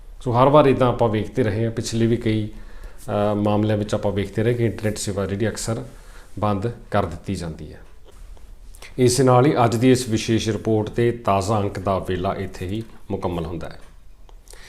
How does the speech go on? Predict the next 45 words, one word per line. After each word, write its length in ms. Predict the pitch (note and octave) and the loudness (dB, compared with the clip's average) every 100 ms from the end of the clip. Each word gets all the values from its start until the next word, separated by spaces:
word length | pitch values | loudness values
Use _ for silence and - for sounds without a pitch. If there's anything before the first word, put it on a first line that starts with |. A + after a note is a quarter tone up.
| - | -2
ਇਸੇ 180 | B2 B2 | 2 2
ਤਰ੍ਹਾਂ 240 | C3 C#3+ D3+ - - | 4 2 2 -6 -2
ਨਵੀਂ 240 | G#2 B2 C3 | 2 6 6
ਵਿਸ਼ੇਸ਼ 380 | A#2 B2+ A#2+ B2 | 4 2 2 2
ਰਿਪੋਰਟ 320 | A2 B2 B2 | 0 0 0
ਵਿੱਚ 220 | C3+ - | -2 0
ਨਵੇਂ 220 | G2+ G#2+ | 0 2
ਵਿਸ਼ੇ 240 | G2 - G2 | 0 -2 -2
ਲੈ 180 | F#2+ | 0
ਕੇ 140 | F#2+ A2+ | 0 -2
ਇੱਕ 160 | - | -2
ਵਾਰ 160 | G2 G2 | 0 0
ਫਿਰ 360 | - A2 B2 - - - - | 0 -4 -4 -8 -16 -16 -10
ਤੁਹਾਡੇ 300 | G#2 G#2 F#2+ | -4 -2 -2
ਸਾਹਮਣੇ 440 | - F#2+ F#2+ F#2+ F#2 - | -4 -4 -2 -2 -4 -4
ਹਾਜ਼ਰ 320 | F#2+ F2+ G2 E2+ - - - | -2 -2 -4 -6 -10 -8 -2
ਹੋਵਾਂਗੇ। 440 | G#2+ E2+ D2+ - - - - - - - - - - - - - - - | -2 -2 -8 -16 -18 -16 -12 -10 -10 -10 -14 -16 -18 -20 -20 -20 -16 0
ਸਮੁੱਚੀ 380 | D#3 C#3+ F3+ | 2 4 6
ਗੱਲਬਾਤ 340 | C#3 C3+ D3 D3 | 6 8 8 8
ਨਾਲ 160 | D3+ | 6
ਤੁਸੀਂ 240 | C#3+ C3 C#3 | 4 0 0
ਜੁੜੇ 220 | C3 C#3 | 4 6
ਆਪ 160 | A#2 - | 6 2
ਸਭ 160 | A#2 | 0
ਦਾ 80 | B2 | 0
ਬਹੁਤ 240 | G#2 G#2+ | 2 0
ਬਹੁਤ 260 | G#2+ A2 A2+ | 0 -2 0
ਧੰਨਵਾਦ। 400 | A2 F#2 G2+ A#2+ | 0 0 0 -2
ਤੁਸੀਂ 260 | A#2+ - G#2+ | -2 -2 0
ਆਪੋ 180 | G2 | 0
ਆਪਣੇ 200 | G#2 G#2+ | -2 -2
ਰੁਝੇਵਿਆਂ 380 | G#2+ G2 A2 G2+ | -2 0 -2 -2
'ਚੋਂ 140 | G2 - | -4 -4
ਸਮਾਂ 280 | A2 A2+ | -2 -2
ਕੱਢਿਆ। 280 | A2+ A#2 A#2+ | 0 2 2
ਇਸ 140 | A#2 - | 2 -2
ਗੱਲਬਾਤ 440 | G#2 G2+ G#2+ G#2+ | -4 -2 -2 -2
ਨਾਲ 160 | A2+ G2+ | -2 -2
ਜੁੜੇ 280 | G#2 A#2+ | -2 0
ਆਪ 180 | A2 G2 | 0 -2
ਸਭ 180 | - G#2 | -6 -6
ਦਾ 100 | A2 | -4
ਤਹਿ 240 | G#2 A2 | -2 -2
ਦਿਲੋਂ 200 | G#2+ G2+ | -2 -2
ਸ਼ੁਕਰੀਆ। 440 | G2+ - A2+ A2+ | -4 -6 -4 -2